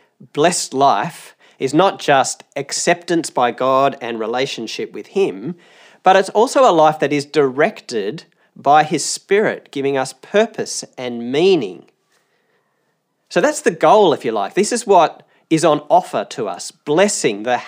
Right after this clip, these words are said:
hashtag blessed life. Who wouldn't want that? Who wouldn't want that deep relationship with God? Who wouldn't want that guidance and direction as God himself takes up residence within us?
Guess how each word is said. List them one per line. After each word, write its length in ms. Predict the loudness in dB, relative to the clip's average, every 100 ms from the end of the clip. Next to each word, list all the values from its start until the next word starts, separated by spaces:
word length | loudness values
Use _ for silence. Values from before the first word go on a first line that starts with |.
| -8
hashtag 680 | -10 -10 -2 0 0 -2 -6
blessed 460 | -4 -4 -8 -14 -20 _
life. 760 | -14 -6 -6 -6 -12 -20 _ _ _ _ _ _ _
Who 180 | -2 0
wouldn't 240 | 0 0
want 240 | 0 -2 -2
that? 160 | -6
Who 140 | -2 0
wouldn't 240 | 2 0
want 200 | 0 0
that 260 | 0 0 -4 _ _ -2
deep 300 | 0 0 -2
relationship 720 | -4 -2 -4 -8 -14 -14 -12
with 160 | -12 -6
God? 220 | -6 -2
Who 180 | 0 0
wouldn't 220 | 0 -2
want 180 | -2 -2
that 240 | -4 -4
guidance 540 | -2 0 0 -2 -6
and 140 | -10 -8
direction 640 | -4 -4 -6 -12 -12 -14 -18 _ _ -4
as 240 | -4 -4
God 380 | -4 2 4 4
himself 580 | -2 -6 -2 2 0 -2
takes 300 | -8 -6 -4
up 120 | -6
residence 680 | -4 -4 -4 -8 -12 -16 -14
within 340 | -14 -12 -14
us? 400 | -14 -18 -18 -18